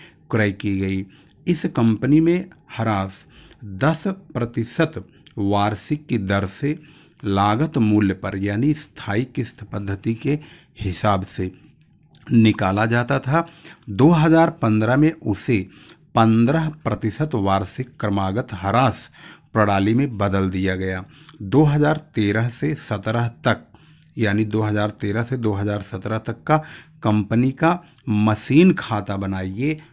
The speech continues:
तो आइए चलते हैं, शुरू करते हैं और एक एक करके बारीकी से इसके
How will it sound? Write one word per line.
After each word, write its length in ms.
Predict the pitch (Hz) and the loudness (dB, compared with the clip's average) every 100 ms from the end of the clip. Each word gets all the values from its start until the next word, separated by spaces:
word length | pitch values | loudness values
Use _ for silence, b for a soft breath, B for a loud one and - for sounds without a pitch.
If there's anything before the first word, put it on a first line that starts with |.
| _ | _
तो 140 | 127 - - | -12 -10 -4
आइए 360 | 107 104 101 98 | -2 0 -2 -4
चलते 460 | - 98 95 98 123 | -4 -6 -4 -4 -2
हैं, 160 | 147 | -2
शुरू 380 | 151 - 104 110 | -6 -6 -4 -2
करते 400 | 113 - 113 135 | -2 -4 -2 -4
हैं 260 | 131 160 160 B B B | 0 -2 -2 B B B
और 240 | - 104 - - | -4 -4 -4 -4
एक 260 | 131 131 139 | -2 -2 -4
एक 180 | 127 120 | -6 -4
करके 340 | 110 104 135 | -6 -4 -6
बारीकी 800 | 123 113 107 101 101 117 120 135 | -8 -12 -10 -6 -2 -4 -2 -6
से 160 | 101 113 | -4 -4
इसके 560 | 98 - - - 151 | -6 -8 -20 -6 -4